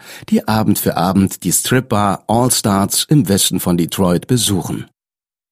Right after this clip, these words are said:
Sie kommt spät von der Arbeit nach Hause. Sie sieht nach den Kindern und macht sich was zu essen. Am Morgen bringt sie die Kinder zur Schule, dann macht sie sich fertig fürs Krankenhaus. Und das Ganze geht wieder von vorne los.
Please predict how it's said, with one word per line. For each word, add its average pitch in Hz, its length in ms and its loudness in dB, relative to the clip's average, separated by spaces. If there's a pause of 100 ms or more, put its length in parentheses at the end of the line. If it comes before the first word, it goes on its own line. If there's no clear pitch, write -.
(140)
Sie - 120 -2
kommt 180 200 2
spät 113 320 0
von 95 140 2
der 87 120 2
Arbeit 92 300 0
nach 104 220 -2
Hause. 90 320 -6 (360)
Sie 113 120 0
sieht 113 260 2
nach 180 140 2
den 85 160 -2
Kindern 107 460 2
und - 180 -6
macht 104 180 -2
sich 98 160 -4
was 95 140 -2
zu - 160 -2
essen. - 320 -6 (480)
Am 131 120 2
Morgen 156 300 2
bringt 107 240 0
sie - 80 -4
die 92 120 -4
Kinder 101 260 0
zur 82 140 -6
Schule, 113 420 0 (300)
dann 165 160 2
macht 131 160 0
sie 110 80 -4
sich 98 180 -2
fertig 92 320 -4
fürs - 180 -2
Krankenhaus. 95 640 -4 (260)
Und - 120 -8
das - 120 -4
Ganze 117 400 2
geht 160 200 0
wieder 95 180 2
von 147 180 0
vorne 87 320 0
los. 64 300 -6